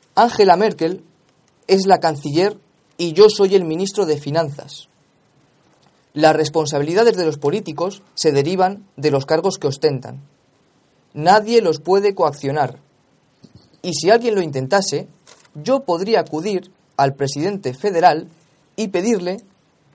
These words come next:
que me releve de mis responsabilidades". El diario A B C tutila-, eh, titula esta noticia de la siguiente manera. "Schäuble amaga con dimitir por sus di-, diferencias con Merkel.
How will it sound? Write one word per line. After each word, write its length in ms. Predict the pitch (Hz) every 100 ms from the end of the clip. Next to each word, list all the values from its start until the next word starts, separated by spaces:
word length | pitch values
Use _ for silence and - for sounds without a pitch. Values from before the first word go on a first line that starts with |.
| _ _ _ _
que 180 | - 156
me 160 | 151 139
releve 380 | 139 185 214
de 140 | 196 165
mis 180 | 147 135
responsabilidades". 880 | 127 131 127 117 135 135 117 139 _ _ _ - - _ _ _ _ _ _ -
El 140 | 143
diario 260 | 147 202 214
A 20 |
B 100 | 185
C 340 | - 214 220 _ _ _ _
tutila-, 420 | 147 143 190 185 - -
eh, 160 | 147 143
titula 320 | 139 180 175
esta 200 | 160 156
noticia 380 | 143 180 185 160
de 60 |
la 80 | 139
siguiente 300 | 139 147 143
manera. 340 | 123 123 135 139 _ _ _ _ _ _ _ -
"Schäuble 540 | - 247 226 214 233 _ _ _ _ -
amaga 420 | 147 170 202 180
con 160 | 175 160
dimitir 520 | 156 147 165 240 - _ _ _
por 160 | 165 147
sus 160 | 156
di-, 160 | 147 147
diferencias 680 | 143 151 156 196 196 220 -
con 200 | 156 143
Merkel. 400 | 160 143 110